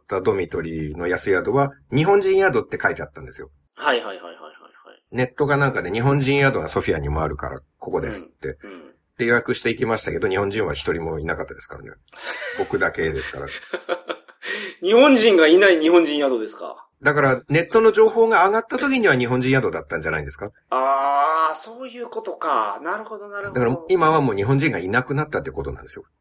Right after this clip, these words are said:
Speaker 2: はいはいはいはい。
Speaker 1: 要は。
Speaker 2: なるほど。
Speaker 1: まあ、そんなところですね。
Speaker 2: はい。じゃあ、桜さんが泊まってたドミトリーにも日本人全くいないですか、今？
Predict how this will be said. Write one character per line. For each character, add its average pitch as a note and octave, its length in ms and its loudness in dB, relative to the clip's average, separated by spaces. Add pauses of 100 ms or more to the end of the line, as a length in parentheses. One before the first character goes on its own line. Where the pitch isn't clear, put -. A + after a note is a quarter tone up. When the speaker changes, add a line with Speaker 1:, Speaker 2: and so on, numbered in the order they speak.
Speaker 2:
は B2+ 300 -6
い - 20 -8
は A2 160 -12
い - 20 -14
は F2 60 -14
い - 20 -18
は - 60 -20
い。 D#2 40 -12
Speaker 1:
要 D#2+ 160 -4
は。 - 140 -12 (480)
Speaker 2:
な D#3 200 -14
る E3+ 100 -8
ほ D#3 180 -12
ど。 C#3 100 -8 (600)
Speaker 1:
ま C3 120 0
あ、 - 20 -8
そ - 160 -8
ん G#2 160 -2
な G2 100 -2
と F2+ 120 -6
こ F#2 100 -2
ろ E2 140 0
で D#2 80 -8
す - 140 -10
ね。 B1+ 220 -12 (280)
Speaker 2:
は G#2 280 -14
い。 D#2 160 -18 (120)
じ - 120 0
ゃ B3 40 6
あ、 - 20 -2
桜 C#4+ 360 0
さ A#3+ 120 0
ん F3+ 40 -6
が D#3 100 -2
泊 G3+ 140 -4
ま G3+ 160 -4
っ - 80 -16
て G3 140 0
た E3 440 4
ド C3 80 -4
ミ E3+ 160 -2
ト D#3+ 120 -2
リ C3+ 100 -4
ー A#2 40 -10
に B2+ 100 -6
も A#2+ 120 -4
日 D#3 100 -2
本 F#3 160 -2
人 A#2+ 140 -8
全 C3 280 -6
く D3+ 120 -12
い D3 40 -8
な C3+ 100 -4
い G#2 80 -8
で D2+ 80 -14
す - 80 -20
か、 - 180 -20
今？ - 140 -20